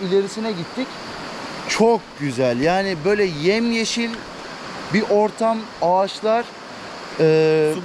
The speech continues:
Speaker 2: buz gibi ayaklar,
Speaker 1: su,
Speaker 2: sepserin.
Speaker 1: evet, ayaklar yani böyle bir süre sonra uyuşuyor gibi oluyor böyle ayaklar. Aşırı soğuk bir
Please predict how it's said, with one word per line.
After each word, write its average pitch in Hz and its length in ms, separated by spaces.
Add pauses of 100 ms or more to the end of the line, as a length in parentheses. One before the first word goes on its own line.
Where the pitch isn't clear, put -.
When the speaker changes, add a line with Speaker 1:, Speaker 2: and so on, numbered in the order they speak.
Speaker 2:
buz 180 160
gibi 180 160
ayaklar, 160 420
Speaker 1:
su, - 160
Speaker 2:
sepserin. 180 460 (120)
Speaker 1:
evet, 185 260 (100)
ayaklar 214 520 (120)
yani 196 260
böyle 208 200
bir 214 60
süre 233 300
sonra 220 320 (100)
uyuşuyor 202 440
gibi 165 200
oluyor 147 320
böyle 147 180
ayaklar. 147 440 (160)
Aşırı 202 420
soğuk 156 320 (160)
bir 131 100